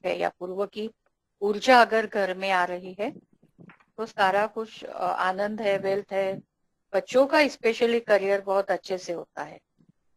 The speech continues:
और इसके opposite अगर है तो क्या होता है? east अगर close है तो क्या होगा? इसका सब कुछ opposite होगा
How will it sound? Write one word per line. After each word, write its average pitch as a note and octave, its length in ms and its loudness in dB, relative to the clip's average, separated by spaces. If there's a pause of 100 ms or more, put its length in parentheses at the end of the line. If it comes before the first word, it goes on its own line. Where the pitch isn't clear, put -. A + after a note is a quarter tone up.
(400)
और G3 80 -4
इसके A#3 260 2
opposite A3+ 720 2
अगर A#3+ 220 6
है A3+ 220 4
तो A#3+ 120 -2
क्या A#3 180 4
होता A#3 220 4
है? B3 80 4
east A3+ 260 -4
अगर A#3 200 -2
close A3 340 -2
है A3+ 60 -2
तो A3 140 -8
क्या A3 220 0
होगा? A3+ 180 2
इसका B3 300 0
सब A#3 220 -2
कुछ C4 160 -8
opposite G#3+ 460 -2
होगा - 220 -2